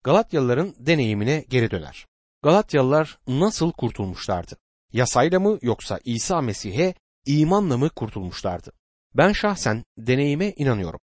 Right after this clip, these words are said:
ve dördüncü bölüme geldiğimizde deneyim konusunu daha çok ele alacağız. Galatyalılar üçüncü bölüm birinci ayette, "Ey akılsız Galatyalılar, sizi kim büyüledi? İsa Mesih çarmıha gerilmiş olarak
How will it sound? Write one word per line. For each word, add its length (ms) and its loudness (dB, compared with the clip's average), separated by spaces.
ve 340 0
dördüncü 420 -2
bölüme 240 2
geldiğimizde 680 0
deneyim 320 0
konusunu 520 -2
daha 200 2
çok 320 -4
ele 400 0
alacağız. 560 -4
Galatyalılar 480 2
üçüncü 300 -4
bölüm 200 2
birinci 300 -2
ayette, 600 0
"Ey 280 0
akılsız 480 0
Galatyalılar, 680 0
sizi 360 0
kim 320 0
büyüledi? 500 -2
İsa 400 0
Mesih 360 -2
çarmıha 460 4
gerilmiş 460 -2
olarak 360 0